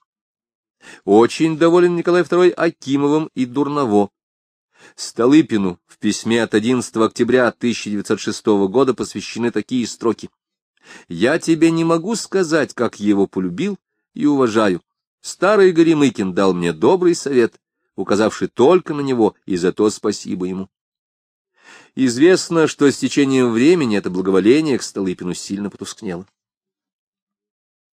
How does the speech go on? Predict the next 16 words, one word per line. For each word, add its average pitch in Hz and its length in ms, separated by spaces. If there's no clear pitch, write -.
К 95 100
документам 202 800
предреволюционного 151 920
момента 101 520
относится - 800
программа 123 640
Союза 98 500
русского 98 480
народа, 101 440
припровожденная 107 880
римским 110 500
Корсаковым 110 640
министру 107 500
внутренних 104 460
дел 104 220
Протопопову 107 880